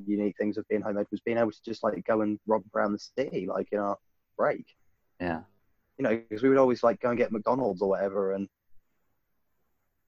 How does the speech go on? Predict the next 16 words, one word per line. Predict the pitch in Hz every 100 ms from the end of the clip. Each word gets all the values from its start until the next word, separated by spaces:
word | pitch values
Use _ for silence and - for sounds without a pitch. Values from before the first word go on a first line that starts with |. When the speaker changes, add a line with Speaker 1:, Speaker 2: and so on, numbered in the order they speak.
| _ _ _ -
Speaker 1:
like, | 110 98 -
I | 104
don't | 107 98
know, | - 110
go | 113
and |
buy | 110 113
a |
T-shirt | - 117 107 104
from | - 120 120
Primark | 95 - -
or |
something | 101 95 98
just | 98 98 - -
because. | _ 127 95 - - _ _ _ - - - 95
Speaker 2:
Yeah. | 90